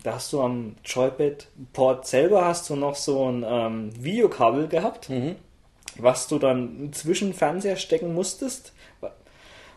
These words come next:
Speaker 1: Und das soll dann, während du geschossen hast,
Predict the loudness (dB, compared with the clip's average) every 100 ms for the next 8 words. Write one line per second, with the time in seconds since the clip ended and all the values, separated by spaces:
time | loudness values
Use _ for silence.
0 | -20 -20 _ -2 2 2 0 -6 -2 -2
1 | -2 -6 -8 -4 6 8 10 8 6 6
2 | 4 0 -4 0 0 0 -2 0 0 -2
3 | -2 -4 -4 -8 -14